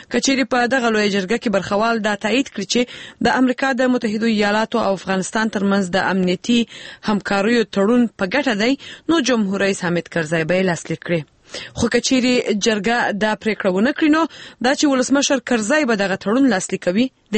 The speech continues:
امکان څخه لرې څرګندیږي. ګارډین لیکي، که موافقه وسي، نو یو شمېر امریکایي عسکر به په افغانستان کې پاتې سي، څو افغان امنیتي ځواکونه وروزل شي او د القاعده شبکې د بقایا پر ضد مبارزې ته دوام ورکړي. کنه، د امریکا ولسمشر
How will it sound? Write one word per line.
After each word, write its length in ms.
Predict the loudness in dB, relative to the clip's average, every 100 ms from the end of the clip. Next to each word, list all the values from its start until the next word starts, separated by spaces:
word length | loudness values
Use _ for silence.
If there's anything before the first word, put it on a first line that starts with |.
| 0
امکان 300 | 0 -2 -2
څخه 180 | -2 0
لرې 160 | 0 -2 -6
څرګندیږي. 560 | -4 -2 0 0 -2 -4 _ _ _ -20 -12 -2
ګارډین 360 | 0 2 0 0
لیکي، 200 | 0 -2 -2 -10 -2
که 80 | 2
موافقه 400 | 2 0 -2 -2
وسي، 180 | 0 2
نو 100 | 2
یو 140 | 2 2
شمېر 180 | 2 0 0
امریکایي 360 | -2 0 0 0
عسکر 280 | 0 0 0
به 100 | 0
په 40 | -2
افغانستان 440 | -2 -2 -2 -2 -4
کې 100 | -2
پاتې 180 | -4 -4 -6
سي، 80 | -4
څو 80 | 0 -2 -4 -16 -6 -4
افغان 360 | -2 0 0 0
امنیتي 300 | 0 0 -2 -2
ځواکونه 420 | -2 -2 0 2
وروزل 380 | 4 2 2 0
شي 100 | 0 -2 -4 -20 -4
او 60 | 0
د 80 | 2
القاعده 480 | 0 0 -2 0 0 0
شبکې 420 | -2 -2 -2 0
د 80 | 0
بقایا 340 | -2 -2 0 0
پر 100 | -4 -4
ضد 160 | -2 -2
مبارزې 400 | -2 -2 -2 -4 -2
ته 60 | 0
دوام 280 | 0 0 -2
ورکړي. 280 | -6 -4 -6 -6 -20 -20 -20 _ 0
کنه، 240 | 2 2 0 -8 -4 0
د 20 | 0 2
امریکا 320 | 0 0 0
ولسمشر 500 | 2 0 0 2 2